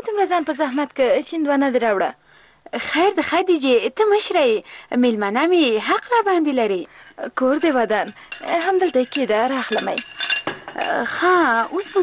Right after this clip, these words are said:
Speaker 2: پوښتنه هم درنه وکم چې خیرت خو به وي، څنګه راغلي یې؟
Speaker 1: څه ووایم معلم صاحبې، خپل ورونه راته دښمنان شوي دي.
Speaker 2: وی، خدای دې دوی ته انصاف ورکړي. دا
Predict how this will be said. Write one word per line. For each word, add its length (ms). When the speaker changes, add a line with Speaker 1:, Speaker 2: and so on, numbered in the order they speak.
Speaker 2:
پوښتنه 320
هم 120
درنه 340
وکم 280
چې 300
خیرت 340
خو 120
به 100
وي، 560
څنګه 300
راغلي 380
یې؟ 100
Speaker 1:
څه 60
ووایم 380
معلم 320
صاحبې، 880
خپل 220
ورونه 300
راته 280
دښمنان 340
شوي 380
دي. 80
Speaker 2:
وی، 480
خدای 300
دې 180
دوی 80
ته 100
انصاف 440
ورکړي. 680
دا 80